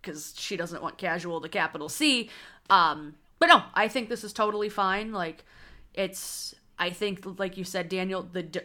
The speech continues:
domesticity of it works because there's that open communication. So for her, there's not necessarily that, you know,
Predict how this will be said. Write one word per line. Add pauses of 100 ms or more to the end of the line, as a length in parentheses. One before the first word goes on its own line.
(140)
domesticity
of
it
works
because
there's
that
open
communication. (440)
So
for
her,
there's
not
necessarily
that, (140)
you
know,